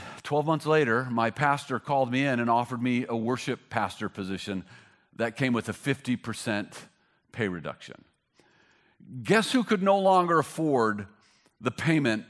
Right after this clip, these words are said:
of that truck? And guess who was choked by the payment of that truck that I bought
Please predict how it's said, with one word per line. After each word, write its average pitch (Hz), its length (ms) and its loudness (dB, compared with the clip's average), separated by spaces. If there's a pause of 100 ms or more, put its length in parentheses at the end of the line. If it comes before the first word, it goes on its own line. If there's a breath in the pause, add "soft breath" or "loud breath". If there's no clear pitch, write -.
(200)
of 127 160 0
that 113 220 2
truck? - 460 -4 (640 soft breath)
And 151 200 0
guess 185 240 4
who 196 80 0
was 151 220 -2
choked - 680 0
by 135 140 4
the 123 100 -2
payment 143 520 -2
of 117 120 -2
that 113 300 -2
truck 123 340 0
that 151 160 2
I 156 80 4
bought 165 840 2